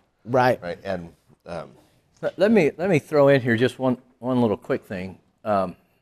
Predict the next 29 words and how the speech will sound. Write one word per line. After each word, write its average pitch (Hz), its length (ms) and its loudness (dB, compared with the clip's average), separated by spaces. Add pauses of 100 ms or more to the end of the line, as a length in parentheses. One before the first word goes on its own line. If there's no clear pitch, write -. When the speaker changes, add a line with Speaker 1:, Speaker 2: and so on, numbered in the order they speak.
(280)
Speaker 3:
in 147 180 0
Law 175 180 6
and 156 80 2
Revolution, 123 840 2
I, 107 200 -8
uh, - 40 -14 (640)
the 95 160 -10
first 120 280 -4
book 110 180 -4
by 92 140 -12
Berman, 87 480 -6 (840)
he 151 120 -8
posits 143 800 0
that 113 380 4 (640)
the, 113 240 -2 (100)
the 117 140 -2 (220)
first - 580 0 (640)
great 160 340 4
revolution 123 760 0
that 98 240 -8
developed 120 680 -4
to 101 120 -12
the 107 120 -4
Western 120 420 0
civilization 107 760 -6
and 98 80 -8
Western 104 400 -6
legal 101 240 -6
tradition 80 540 -20